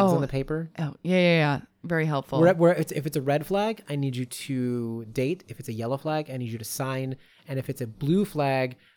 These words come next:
Speaker 1: that is where you dip your finger into the little tiny spot of blood that you've opened up on the other arm and just rest your thumbprint right in there.
Speaker 2: Yeah. Oh, and the, uh, the big, on the, yeah, on the, on the fourth page there, where there's the big blank thing,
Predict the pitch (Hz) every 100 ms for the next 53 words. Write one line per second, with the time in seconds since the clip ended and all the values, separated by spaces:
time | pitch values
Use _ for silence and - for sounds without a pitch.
0 | _ 147 147 147 147 131 135 135 135 135
1 | 127 123 113 - 147 - 139 127 - -
2 | 151 156 160 160 160 - 139 131 - 135
3 | 131 131 147 143 147 135 123 147 135 110
4 | 123 131 135 143 139 131 143 147 143 135
5 | 123 123 135 127 131 135 127 120 - -
6 | - - - 175 - 135 139 127 131 113
7 | 113 113 - - - - 175 143 - 196
8 | - 202 190 175 156 165 156 151 165 175
9 | 170 165 160 147 - 156 139 160 151 -
10 | 151 - 160 - 185 190 - 196 190 180
11 | 151 147 139 151 - 151 156 - 180 170